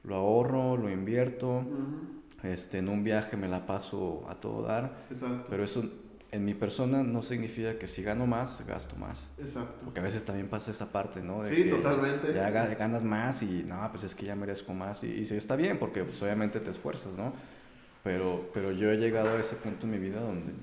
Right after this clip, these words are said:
Speaker 1: no, este, o sea, cosas materiales, ¿no? O sea, no.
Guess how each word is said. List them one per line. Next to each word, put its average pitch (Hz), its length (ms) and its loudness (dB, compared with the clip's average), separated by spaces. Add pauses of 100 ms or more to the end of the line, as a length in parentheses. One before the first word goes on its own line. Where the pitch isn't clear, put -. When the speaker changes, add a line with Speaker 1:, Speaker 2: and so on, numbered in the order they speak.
Speaker 1:
no, 90 300 -4 (880)
este, - 380 -10 (720)
o - 60 -14
sea, 87 160 -8
cosas 107 280 -4
materiales, 110 540 -2
¿no? 98 80 -8
O - 1040 -20
sea, - 120 -12
no. - 240 -8